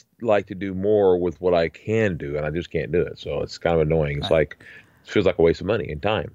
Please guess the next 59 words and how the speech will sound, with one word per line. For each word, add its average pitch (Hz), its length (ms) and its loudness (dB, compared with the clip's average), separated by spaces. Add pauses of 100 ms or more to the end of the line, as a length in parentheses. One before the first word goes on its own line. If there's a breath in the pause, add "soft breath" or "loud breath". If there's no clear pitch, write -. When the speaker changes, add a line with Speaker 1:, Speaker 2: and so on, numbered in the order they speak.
(120)
Speaker 1:
<laughs> 147 320 0
Speaker 2:
Okay, 135 480 2
but 139 140 4
I 147 140 4
do 180 280 6
know, 170 100 2
I 127 100 0
remember 185 300 4
why 175 200 6
I - 20 2
had 151 180 0
this 139 160 4
other 147 180 6
page 120 280 2
that 113 100 4
I 110 60 4
pulled 107 280 2
up. 120 160 2
This 190 200 4
was 226 240 4
announcements 156 680 2
for 135 200 0
upcoming 151 420 2
games 117 280 4
that 127 120 2
were 127 120 6
made 147 320 6
at 117 160 2
the 120 60 0
Game 135 220 4
Awards. 107 480 2 (600 loud breath)
Uh, 113 280 4
Death 156 320 2
Stranding 226 720 4
two, 180 540 4 (100)
which - 400 0
I 123 120 4
didn't 135 200 2
play 120 400 4
the, 110 200 4
uh, 113 260 4
I 113 80 2
might, 139 280 2
I 107 80 2
might 131 120 4
have 120 100 4
to 104 60 -4
play 127 180 2
that, 113 100 4
but 120 120 2
it's 120 100 0
basically 135 440 2
a 110 60 4
walking 123 380 4
sim, 98 380 2
sci-fi 131 560 0
kind 107 160 0
of 98 60 -2
thing. 104 140 0